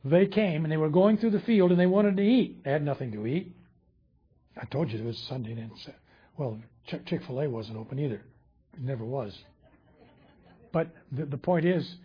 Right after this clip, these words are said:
when you think about, when you think about what's going on, d-, d-, does God care about how you feel? Does he care about sustaining our lives?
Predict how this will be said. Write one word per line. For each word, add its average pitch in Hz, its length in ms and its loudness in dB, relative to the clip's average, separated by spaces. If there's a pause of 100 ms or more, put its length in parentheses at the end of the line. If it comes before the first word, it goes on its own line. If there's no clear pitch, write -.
(200)
when 151 120 -8
you 143 80 -4
think 202 260 -4
about, 160 180 -2
when 143 120 -6
you 143 100 -4
think 180 200 -4
about 147 200 -6
what's 151 160 -6
going 139 280 -8
on, 135 180 -6
d-, 139 80 -6
d-, 151 240 -6 (120)
does 117 160 -12
God 147 240 -4
care 180 180 -2
about 160 200 -4
how 160 120 -6
you 156 160 -4
feel? 180 340 -6 (760)
Does 139 140 -4
he 139 80 -4
care 170 160 -2
about 156 260 -2 (380)
sustaining 170 540 -2
our 175 140 0
lives? 185 360 -2